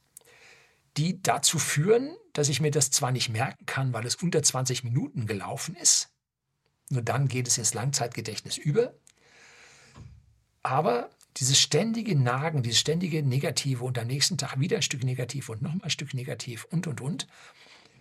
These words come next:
das führt bei Ihnen zu einer geistigen, negativen Großhaltung, ne? Das German Angst, dass alle so viel Angst haben, liegt genau daran, dass die Leute diese Angstmacher-Sendungen sich anschauen. Das dürfen sie nicht mehr tun.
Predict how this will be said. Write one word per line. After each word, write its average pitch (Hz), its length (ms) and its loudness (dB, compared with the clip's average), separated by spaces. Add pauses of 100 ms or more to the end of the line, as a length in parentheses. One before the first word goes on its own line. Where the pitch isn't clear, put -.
(260)
das - 360 4
führt - 460 -2
bei 120 100 -4
Ihnen 214 540 0
zu - 160 2
einer 127 180 2
geistigen, 156 880 0 (160)
negativen 135 1040 0 (360)
Großhaltung, 95 1040 0
ne? 139 240 -4 (640)
Das - 240 -2 (600)
German 151 280 4
Angst, 143 320 2
dass - 140 0
alle 156 160 0
so 147 100 2
viel 143 160 -2
Angst 170 340 2
haben, 165 240 0
liegt 165 160 -2
genau 151 380 2
daran, - 480 -2
dass 165 140 0
die 143 100 -2
Leute 135 360 0
diese 175 420 -4
Angstmacher-Sendungen 147 920 0
sich 127 240 -2
anschauen. - 420 -2 (380)
Das - 200 0
dürfen 190 320 0
sie 160 140 0
nicht 156 260 -2
mehr 151 140 -4
tun. 160 340 -6